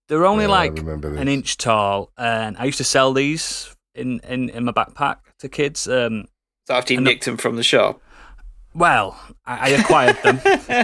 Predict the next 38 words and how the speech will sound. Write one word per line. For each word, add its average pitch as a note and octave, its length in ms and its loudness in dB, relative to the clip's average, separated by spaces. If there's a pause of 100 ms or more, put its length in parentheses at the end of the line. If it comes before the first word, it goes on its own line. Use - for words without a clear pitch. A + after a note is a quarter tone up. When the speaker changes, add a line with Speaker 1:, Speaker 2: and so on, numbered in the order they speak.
Speaker 1:
I C3+ 180 2
acquired C3 420 2
them. B2 260 -2
Speaker 2:
<laughs> A#2+ 60 -4 (640)
Speaker 1:
Um, B2+ 460 2 (140)
and C3 180 -2
yeah, E3 160 4
I E3+ 40 2
used C#3+ 120 -2
to C#3+ 60 -6
sell C#3 240 2
these B2+ 200 0
at A#2 100 -6
a - 40 -14
profit. B2 300 -4
You B2+ 40 -6
used D3 100 -8
to - 40 -14
get, - 80 -6
like, G2 220 -14
three B2 320 -2
or - 20 -6
four B2 380 2
in A2+ 80 0
a G#2+ 80 -6
pack, A#2+ 360 -4 (160)
and A2+ 140 -8
I G#2+ 60 -4
used G#2+ 140 -8
to A2 60 -14
sell A2 200 -6
them G#2+ 180 -6
a - 40 -14
pound A2+ 360 -2
a G#2+ 60 -4
go. A2 340 -2
A - 60 -8
pound E3 560 0